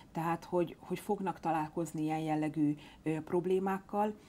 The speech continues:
és valahogy próbáljanak meg érzékenyebben állni ehhez a témához.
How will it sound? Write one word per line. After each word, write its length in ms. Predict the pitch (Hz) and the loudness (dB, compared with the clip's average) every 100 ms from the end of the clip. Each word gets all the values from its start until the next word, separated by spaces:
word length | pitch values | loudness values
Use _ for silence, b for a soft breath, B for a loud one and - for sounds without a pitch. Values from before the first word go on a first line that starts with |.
| B - - | B -20 -10
és 180 | 160 - | -8 -2
valahogy 340 | 160 156 151 | 0 2 0
próbáljanak 600 | 151 160 143 143 147 147 | 0 0 0 0 0 -2
meg 240 | 160 156 151 - | -4 -6 -6 -12
érzékenyebben 760 | - 165 151 151 165 156 151 160 | -6 -4 -2 -2 -2 -2 -2 -4
állni 240 | 156 151 | -4 -4
ehhez 180 | 156 165 | -4 -6
a 80 | 165 | -8
témához. 580 | - 165 170 170 170 175 | -8 -8 -6 -8 -6 -8